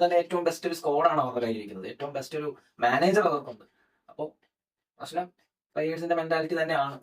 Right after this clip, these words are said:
അത് മാറാതെ ഒന്നും ചെയ്യാൻ കഴിയില്ല. അപ്പോ എന്തായാലും ഇനിയും കാത്തിരിക്കാം റയൽ മാഡ്രിഡിന്റെ ഒരു വിക്ടറിക്ക് വേണ്ടിയിട്ട്.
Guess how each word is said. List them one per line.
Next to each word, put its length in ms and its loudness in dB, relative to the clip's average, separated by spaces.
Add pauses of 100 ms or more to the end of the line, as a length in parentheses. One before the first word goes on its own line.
(140)
അത് 160 -6 (200)
മാറാതെ 460 -2
ഒന്നും 200 -10
ചെയ്യാൻ 240 -4
കഴിയില്ല. 300 -6 (640)
അപ്പോ 160 4 (320)
എന്തായാലും 340 4 (840)
ഇനിയും 200 -2
കാത്തിരിക്കാം 420 0 (720)
റയൽ 180 -2
മാഡ്രിഡിന്റെ 400 4
ഒരു 120 4
വിക്ടറിക്ക് 400 -2
വേണ്ടിയിട്ട്. 300 -6